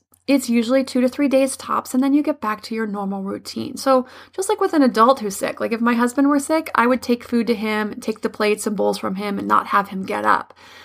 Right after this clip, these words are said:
The same with my kids, although when my kids are sick, they don't eat much, if at all. But it's really just a judgment call as far as the trash and opening the doors.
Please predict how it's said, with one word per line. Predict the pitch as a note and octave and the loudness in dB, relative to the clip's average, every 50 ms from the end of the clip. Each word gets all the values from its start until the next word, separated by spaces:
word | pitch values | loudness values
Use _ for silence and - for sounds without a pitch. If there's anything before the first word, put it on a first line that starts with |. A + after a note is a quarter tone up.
| - - _ - | -20 -20 _ -4
The | C#4 B3+ | -2 2
same | - C4 B3 A#3 | 4 4 4 4
with | A#3 A3 - | 4 2 0
my | A3+ G#3+ G#3+ | 0 -2 -2
kids, | G#3+ - B3 A#3 G3+ F#3+ - - - | 0 0 2 2 2 0 -2 -6 -8
although | G3 F#3+ G#3 G#3 | -6 -4 -4 -2
when | G#3 G3+ | -2 -2
my | G3+ G#3 | -4 -4
kids | G3 - A3+ G3+ F#3+ | -6 -4 -6 -4 -4
are | G#3 G3 | -4 -6
sick, | G3 - G3+ G3 - _ | -4 -4 -4 -4 -4 _
they | - G#3 | -4 -2
don't | G3+ G#3 G3+ G#3 - _ | -2 -2 -2 -4 -6 _
eat | G3 G3 F#3+ - | -14 -12 -8 -6
much, | G#3 A3+ - - - - | -6 -4 -4 -6 -8 -10
if | - - G3+ - | -10 -8 -6 -2
at | F#3+ | 2
all. | G#3 G#3 G3+ - - - - | 4 4 4 2 0 -4 0
But | G3 B3+ - - - - _ _ _ - - - - - | 2 2 2 2 0 -10 _ _ _ -20 -20 -20 -16 -6
it's | - C4+ C#4 - - | -2 -2 -2 0 0
really | G#4+ A#4 A4 | 0 2 2
just | G4+ F#4+ - D4 | 0 0 0 -2
a | B3+ | -2
judgment | G3+ G3 - A#3 A#3+ A#3 A#3+ A#3 A3+ A3+ | -2 -2 -2 0 2 2 2 2 0 0
call | - - G3+ F#3+ G3 | -4 -8 -6 -6 -6
as | G#3 G3+ | -8 -8
far | - - A3+ A3 A3 | -4 -2 0 0 0
as | A3 G#3+ G#3+ | 0 -2 -2
the | A#3+ A3+ | -6 -8
trash | - - A3+ A3 G#3+ G#3+ G#3+ G3 - | -6 -2 2 4 4 4 4 0 -2
and | G#3+ G3+ | -6 -4
opening | G3+ G3+ G#3 G#3+ G#3+ | -4 -4 -4 -6 -8
the | G#3 G#3 | -8 -8
doors. | G3 G3+ G#3+ G#3 G#3 G#3 G#3 G#3+ G#3 - | -6 -4 -2 0 0 0 -2 -2 -6 -10